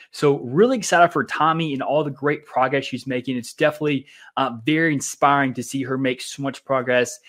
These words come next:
in such a short period of time. So awesome job, Tommy. Next up, we have Coach Boston. Coach Boston has a few, uh, clients, actually quite a few clients who are just crushing it right now. And just to name a few, um, his Tone Up V I P client, Katie Wynn.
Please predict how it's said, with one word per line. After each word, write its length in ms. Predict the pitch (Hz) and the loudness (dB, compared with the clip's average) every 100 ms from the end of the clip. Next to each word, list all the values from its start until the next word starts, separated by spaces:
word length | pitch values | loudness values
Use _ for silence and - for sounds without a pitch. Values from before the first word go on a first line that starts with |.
| - - | -20 -8
in 100 | 139 | -8
such 260 | - 156 143 | -4 -4 -4
a 60 | |
short 420 | 117 - 139 139 | -6 0 0 0
period 240 | - 127 117 | -4 -4 -4
of 100 | 104 | -4
time. 280 | - 117 110 | -4 -4 -4
So 280 | - 113 104 - | -4 -4 -4 0
awesome 320 | 151 156 - | 0 0 -2
job, 240 | 117 113 110 | -2 -2 -2
Tommy. 360 | 110 107 107 - _ - - - | -4 -4 -8 -12 _ -20 -20 -6
Next 320 | 160 190 - | 2 2 4
up, 100 | 202 | 4
we 80 | 180 | 4
have 180 | 175 143 | 2 0
Coach 360 | - 196 196 - | 4 4 4 2
Boston. 420 | 151 160 175 180 | 4 4 2 -2
Coach 260 | 165 175 - | -2 -2 0
Boston 320 | 160 165 160 156 | 2 2 2 -6
has 260 | - 151 | -6 -2
a 80 | 139 | -2
few, 560 | - - 165 175 170 156 - - - | -4 -6 -2 2 0 -2 -10 -12 0
uh, 160 | 143 | 2
clients, 460 | 131 - 165 160 156 | 2 -2 0 0 0
actually 240 | 147 - | -4 -6
quite 240 | 147 214 208 | -2 2 2
a 60 | |
few 120 | 208 180 | 2 -2
clients 380 | - 160 151 | -4 -2 -2
who 100 | - | -4
are 40 | 143 | -6
just 260 | 131 - | -6 -10
crushing 720 | - - - 156 214 226 - 135 | -14 -18 -10 4 6 6 2 4
it 40 | |
right 200 | 135 127 | 4 4
now. 320 | 131 135 208 - - - - | 2 0 0 -6 -20 -20 -2
And 100 | 175 | 2
just 220 | 165 240 | 2 0
to 40 | 214 | 2
name 140 | 214 | 2
a 80 | 185 | 2
few, 400 | - 190 247 269 - _ | 2 0 0 -2 -8 _
um, 200 | - 165 | -2 0
his 280 | 151 185 - | 2 2 2
Tone 320 | - - 202 | -8 -4 2
Up 240 | 226 220 143 | 2 0 0
V 140 | 180 | 2
I 20 | |
P 160 | 170 170 | 2 -2
client, 380 | - 170 170 - | -4 -4 -4 -4
Katie 320 | - 175 185 | -2 0 0
Wynn. 400 | 135 139 226 277 | -2 -2 -2 -6